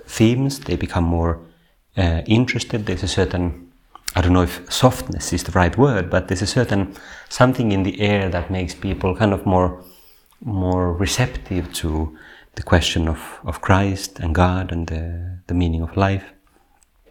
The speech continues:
And also humility, awareness of our own need, just as we considered in the beginning, awareness of our own need for salvation,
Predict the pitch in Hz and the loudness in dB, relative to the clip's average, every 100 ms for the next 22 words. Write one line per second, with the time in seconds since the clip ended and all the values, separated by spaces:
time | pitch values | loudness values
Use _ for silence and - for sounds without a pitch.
0 | _ _ _ _ - - - - - - | _ _ _ _ -16 -12 -12 -12 -20 -4
1 | - 117 113 110 113 160 190 - 131 135 | 4 6 6 2 2 2 2 0 0 0
2 | - - - - 98 90 78 73 - 85 | -6 -14 -12 0 2 2 0 -4 -8 -10
3 | - - _ _ _ _ _ _ _ _ | -12 -20 _ _ _ _ _ _ _ _
4 | _ _ 110 98 107 107 107 101 - 87 | _ _ 2 4 4 2 0 -2 0 -2
5 | 104 113 123 92 85 90 - _ _ - | 0 -2 -2 -4 -6 -8 -14 _ _ -2
6 | 98 95 92 85 - 82 92 90 82 80 | 0 -2 0 0 0 2 2 2 2 0
7 | 76 82 87 85 80 73 - _ _ _ | -2 0 2 2 0 -6 -10 _ _ _
8 | _ _ _ _ - 95 98 95 90 90 | _ _ _ _ 0 4 4 2 -2 -2
9 | 87 - 110 156 135 82 - 87 - 82 | -2 0 2 2 0 -4 -8 -8 -6 -6
10 | 78 82 - 95 85 | -6 -10 -10 -10 -12